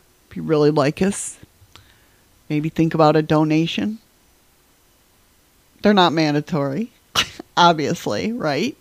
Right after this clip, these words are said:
But it does help support the show. And it does help put back into the show with ebooks and designs and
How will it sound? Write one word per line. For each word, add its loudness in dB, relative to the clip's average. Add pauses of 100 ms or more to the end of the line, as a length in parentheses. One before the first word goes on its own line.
(1600)
But -10
it -4
does -2
help -2
support -8
the -10
show. -8 (560)
And 0
it 0
does 0 (320)
help 2 (680)
put -10
back 2
into -10
the -12
show -14 (680)
with -4
ebooks -6
and -8
designs -12
and -16